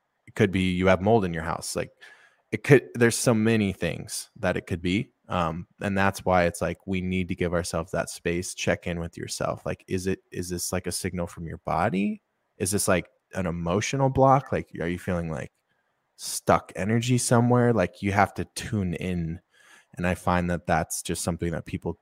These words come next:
don't do. They don't wanna do. They don't, they feel they don't know how to do.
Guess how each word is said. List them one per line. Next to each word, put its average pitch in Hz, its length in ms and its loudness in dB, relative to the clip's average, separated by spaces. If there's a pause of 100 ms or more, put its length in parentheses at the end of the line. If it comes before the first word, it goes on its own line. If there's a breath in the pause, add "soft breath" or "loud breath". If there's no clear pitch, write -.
(140)
don't 80 260 -6
do. 120 300 6
They 98 140 0
don't 82 180 -6
wanna 101 220 -4
do. 104 280 0
They 85 140 -2
don't, 80 260 -8
they 82 100 -8
feel 85 200 -4
they 78 100 -4
don't 80 240 -12
know 87 160 -10
how 95 160 4
to 98 120 4
do. 95 400 -2